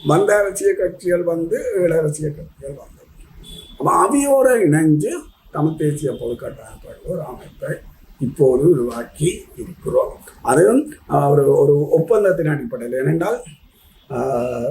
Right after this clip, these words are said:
தமிழ் மக்கள் பேரவை தொடங்கியதில் அவ்வளவு பெரிய ஒப்பந்த, எழுத்தில் ரீதியான ஒப்பந்தத்தின் அடிப்படையில நடக்கல.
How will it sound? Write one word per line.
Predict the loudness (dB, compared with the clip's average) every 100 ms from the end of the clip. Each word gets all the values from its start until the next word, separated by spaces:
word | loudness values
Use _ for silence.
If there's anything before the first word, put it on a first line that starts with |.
| -2
தமிழ் | 2 4
மக்கள் | 4 4 4 4
பேரவை | 2 0
தொடங்கியதில் | -2 -4 -2 -4 -4 -4
அவ்வளவு | 0 0 2
பெரிய | 0 0 0 0
ஒப்பந்த, | 0 -2 -2 -2 0 0
எழுத்தில் | 2 2 2 -2 -2
ரீதியான | -2 -4 -4 -4 -2
ஒப்பந்தத்தின் | -2 2 2 2 0 -2
அடிப்படையில | -4 -4 -4 -2 -4
நடக்கல. | -6 -10 -18 -20 -20